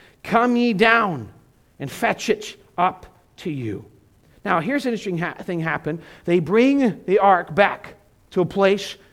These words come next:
where it goes back to the children of Israel. They're done with it. They put all of these gold things in there to get this reward, and they send it back.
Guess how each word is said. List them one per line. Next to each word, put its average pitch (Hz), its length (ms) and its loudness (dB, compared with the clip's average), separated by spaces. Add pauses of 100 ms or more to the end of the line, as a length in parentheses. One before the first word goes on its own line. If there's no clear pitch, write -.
(260)
where 170 320 6
it 165 160 0
goes 170 160 0
back 180 220 0
to 180 80 -2
the 160 60 -4
children 165 320 -2
of 143 80 -6
Israel. 107 320 -6 (360)
They're 143 100 -4
done 220 240 2
with 214 200 0
it. 196 140 2
They 160 120 -2
put 208 180 -2
all 202 200 4
of 175 60 0
these 170 180 -2
gold 185 300 2
things 180 220 0
in 185 140 0
there 180 120 0
to 160 60 0
get 160 140 -2
this 160 180 -8
reward, 175 480 2 (260)
and 147 140 -2
they 147 60 0
send 220 320 -4
it 262 120 -8
back. - 240 -12